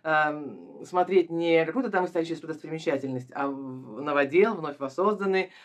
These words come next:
То есть, э, м, бетонный каркас, а, обшитый деревянными этими срубами. Я всё понимаю. Но, тем не менее, э, музей вос-, э, дворец воссоздан,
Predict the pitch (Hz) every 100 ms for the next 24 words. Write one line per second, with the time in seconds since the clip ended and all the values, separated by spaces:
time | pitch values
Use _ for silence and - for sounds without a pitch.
0 | - - 156 143 - 147 143 143 139 135
1 | _ _ - - - - - 160 170 185
2 | 170 156 135 139 190 208 226 - 180 127
3 | 151 160 156 - 139 139 127 143 139 135
4 | 131 127 131 127 131 127 233 208 202 165
5 | 151 151 - - 202 196 165 139 123 113
6 | 131 _ - - - - 202 180 202 240
7 | 269 269 175 147 143 139 - 151 143 170
8 | 220 277 226 214 165 156 156 160 185 269
9 | 254 220 180 139 131 175 240